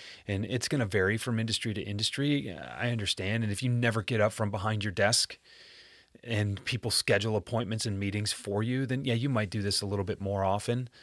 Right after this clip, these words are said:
than some. But by and large, most salespeople are not meeting with a customer a day. It's kinda shocking, right? These are full-time salespeople that don't have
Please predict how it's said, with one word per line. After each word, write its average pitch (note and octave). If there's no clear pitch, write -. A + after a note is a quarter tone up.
than A#2
some. C3
But G#2+
by C3
and C3
large, A#2
most C#3+
salespeople C#3+
are C3
not B2+
meeting A#2
with G#2
a A2
customer F#2
a F2+
day. -
It's -
kinda G#2
shocking, -
right? A#2+
These A#2
are -
full-time G2+
salespeople G2
that F2+
don't G2+
have G#2